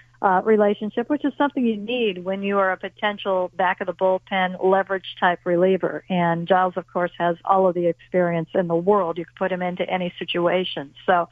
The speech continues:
they are actually adding two impact arms from in-house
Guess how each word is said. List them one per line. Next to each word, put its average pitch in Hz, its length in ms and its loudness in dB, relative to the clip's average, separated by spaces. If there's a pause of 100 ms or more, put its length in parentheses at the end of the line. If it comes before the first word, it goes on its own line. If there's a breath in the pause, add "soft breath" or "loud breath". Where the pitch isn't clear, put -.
(380 loud breath)
they 208 140 4
are 202 160 2
actually 208 580 0
adding 196 440 2 (160)
two 208 260 2
impact 202 640 0
arms 180 360 0 (160)
from 175 220 -6
in-house 175 600 -2